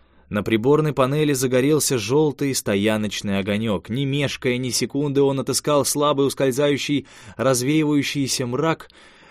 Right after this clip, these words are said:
ненадолго сложившийся в его полупрозрачный силуэт на спинке сиденья. Машина исчезла. Машина-то, шут с ней.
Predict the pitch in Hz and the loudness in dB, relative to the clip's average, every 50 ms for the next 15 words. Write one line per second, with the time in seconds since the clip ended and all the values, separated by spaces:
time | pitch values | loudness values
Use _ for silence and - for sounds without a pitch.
0 | - - 110 120 127 131 127 139 151 147 135 131 - - 123 117 113 135 131 - | -12 -6 -4 -2 0 0 2 2 2 2 2 0 0 0 0 0 0 -2 -4 -4
1 | - 127 110 - - 113 107 104 110 107 107 123 123 - - 117 117 117 104 - | -4 -4 -2 -2 -2 -2 -2 0 0 2 2 2 2 0 0 -2 0 0 0 0
2 | 110 107 98 101 113 113 110 - - 117 107 - - - 110 110 110 120 123 127 | -2 -2 -2 0 0 -2 -2 -2 -4 -6 -6 -6 -4 -2 -2 0 0 0 -2 -2
3 | - 120 110 101 - - - 107 104 95 - 101 - - 107 101 101 101 95 90 | -4 -6 -6 -6 -6 -6 -6 -6 -6 -6 -8 -8 -8 -6 -6 -6 -6 -4 -4 -4
4 | 82 80 82 - - - - - - - - - - - - - - - - - | -6 -8 -12 -12 -12 -14 -12 -12 -14 -14 -14 -16 -16 -18 -18 -18 -20 -20 -20 -20
5 | - - - - - _ _ _ _ _ _ _ - 92 101 - - 175 185 185 | -20 -20 -20 -20 -20 _ _ _ _ _ _ _ -6 -6 -4 -2 0 2 4 4
6 | 180 160 - - - 90 85 80 85 - - - _ _ _ _ _ _ _ _ | 2 2 0 -2 -4 -6 -6 -6 -10 -14 -16 -18 _ _ _ _ _ _ _ _
7 | _ _ _ _ _ _ _ _ - - 104 104 - - 180 185 175 143 95 104 | _ _ _ _ _ _ _ _ -10 -6 -6 -2 0 2 4 4 2 2 -2 -4
8 | 101 - - 170 160 - - - 95 - - - - | -6 -4 -4 -4 -4 -4 -4 -6 -8 -10 -12 -16 -20